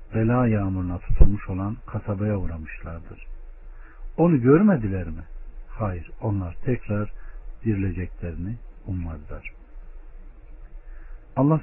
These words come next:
subhanahu ve teala burada geçmiş peygamberlerin gelmiş ve o peygamberlerin getirdiklerine tabi olmayan o kavimlere bir bir ne yapıyor? Giriyor.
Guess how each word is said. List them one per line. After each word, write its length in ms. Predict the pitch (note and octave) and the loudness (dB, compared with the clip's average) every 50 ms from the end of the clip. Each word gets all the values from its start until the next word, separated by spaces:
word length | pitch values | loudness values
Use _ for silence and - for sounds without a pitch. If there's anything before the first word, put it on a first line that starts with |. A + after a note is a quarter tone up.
| - - | 8 10
subhanahu 560 | - - D3 C#3+ C#3 B2+ A2+ - - G2+ F#2+ | 12 12 12 12 8 6 2 0 -2 -2 -2
ve 80 | F#2 E2 | -4 -6
teala 500 | - - F2 F2+ F2 F2+ G#2 B2 C3 - - - | -6 -4 -4 -2 -2 -2 -4 -6 -6 6 10 12
burada 360 | A#2 G2 F2 F2 A2+ C#3+ D3+ - - - - - - - - - - - - - | 12 12 10 4 -2 -6 -8 -10 -16 -18 -18 -18 -20 -20 -20 -20 -20 -10 -2 2
geçmiş 440 | B2 A#2 - - - B2+ D3 - - - - - - - - - - - - - - - - - - - | 2 2 2 0 -2 -2 -2 -4 -4 -8 -10 -10 -12 -14 -16 -16 -18 -18 -18 -20 -18 -18 -18 -16 2 6
peygamberlerin 920 | A2+ A#2 A#2 A2+ A#2+ A#2 A#2 A2+ A#2 A2 G#2+ A2 A2 G2 G2 G2 F#2+ F2 | 6 6 6 6 4 4 6 6 4 4 4 4 2 2 2 0 -2 -2
gelmiş 460 | F2 G#2 G2+ G2 F#2 G#2 C3 D3 - - - - - - - - - - - - - | 0 0 0 2 2 0 0 -2 -4 -6 -8 -8 -8 -10 -14 -14 -14 -12 -12 -8 -6
ve 180 | G2+ G2+ G2 - - - - - - - | -4 -4 -4 -6 -8 -12 -14 -10 -8 -6
o 60 | D3+ | 8
peygamberlerin 920 | - - C3 A#2 A2 G#2 A2 G#2+ G#2 G2 G2+ F#2 F2+ F2+ F#2 F2 F2+ F2+ | 12 12 12 12 12 10 4 2 2 2 0 -2 -2 -4 -4 -4 -4 -4
getirdiklerine 760 | E2+ G#2+ G#2+ - - - - F#2+ - - - F#2+ F2+ F2+ F2+ F2+ - - | -2 -2 2 6 6 6 6 4 0 -8 -6 -6 -4 -4 -4 -6 -2 0
tabi 380 | - A2 G#2 G#2 F2+ G2 G2+ G2+ | 0 2 2 0 0 -2 -2 -2
olmayan 480 | A#2 A#2+ A2 G2 F#2 F2+ G2+ A#2+ C#3 C#3 - | 0 0 0 0 -2 -2 -4 -6 -6 -8 -8
o 100 | - - | -10 -8
kavimlere 680 | - - A2 G2+ F#2+ F2+ E2+ F2 F2+ F2 G2 B2+ D3 - - - - - - - - - - - | -6 -4 -4 -2 0 0 0 0 -2 -4 -6 -6 -8 -8 -10 -10 -12 -12 -14 -14 -14 -6 0 4
bir 240 | B2+ B2 G#2 F#2+ F2 | 4 4 8 10 10
bir 200 | - F#2 G2 A2+ | 10 10 10 6
ne 120 | A#2+ A2+ | 4 2
yapıyor? 460 | G2 E2+ - - E2 D#2+ - - - - - - - - - - - - - - | 2 6 10 10 10 10 8 4 2 -4 -6 -6 -8 -12 -12 -14 -14 -14 -8 -4
Giriyor. 380 | A2 G#2 F#2 F2+ G2 B2 B2+ - | -2 -2 0 -2 -4 -4 -6 -10